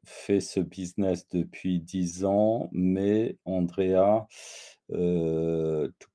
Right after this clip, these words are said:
touc, touc, je me souviens pas de quel est, ah,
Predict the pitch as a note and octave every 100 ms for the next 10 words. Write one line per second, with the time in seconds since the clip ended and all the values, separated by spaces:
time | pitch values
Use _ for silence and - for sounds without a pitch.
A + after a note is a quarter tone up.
0 | _ F#2 - - G2+ G#2 _ - G#2 _
1 | _ _ F2 F2 F#2 F#2 F#2 E2 - G#2+
2 | F#2+ F#2 F#2+ F2+ - _ G2+ G#2 B2 A#2+
3 | _ _ _ _ _ _ _ _ _ -
4 | F#2+ F2+ F2+ - G2+ G#2 G#2 _ F#2+ F2+
5 | F2+